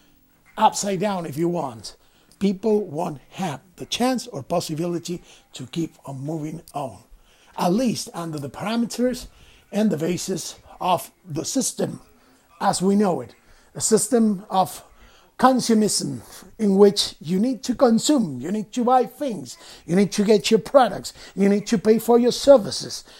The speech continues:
You consume, you consume, and you consume. So if we don't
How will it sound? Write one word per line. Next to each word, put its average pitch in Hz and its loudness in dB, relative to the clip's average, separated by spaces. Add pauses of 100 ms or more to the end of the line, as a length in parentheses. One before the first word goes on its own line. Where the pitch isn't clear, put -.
(200)
You 180 -2
consume, 277 2
you 165 -4
consume, 226 0
and 170 -8
you 175 -6
consume. 160 -6 (800)
So 185 10
if 165 -2
we 196 0
don't 226 4